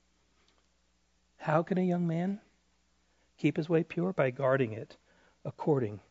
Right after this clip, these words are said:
to your word. David commits himself to the word. Philip Henry, which is Matthew Henry's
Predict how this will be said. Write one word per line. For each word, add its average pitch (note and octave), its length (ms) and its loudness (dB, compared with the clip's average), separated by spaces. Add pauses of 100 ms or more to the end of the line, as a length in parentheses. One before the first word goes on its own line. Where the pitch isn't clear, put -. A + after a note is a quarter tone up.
(240)
to D3 120 -4
your C3+ 100 2
word. C3+ 320 -4 (1040)
David F3+ 280 8
commits E3 480 0
himself C#3 720 -2 (440)
to - 100 -10
the C#3+ 100 0
word. A#2+ 320 -2 (460)
Philip A3 320 6
Henry, F#3 300 8
which C#3 160 4
is C3+ 100 -4 (300)
Matthew F#3 480 8
Henry's C#3 640 6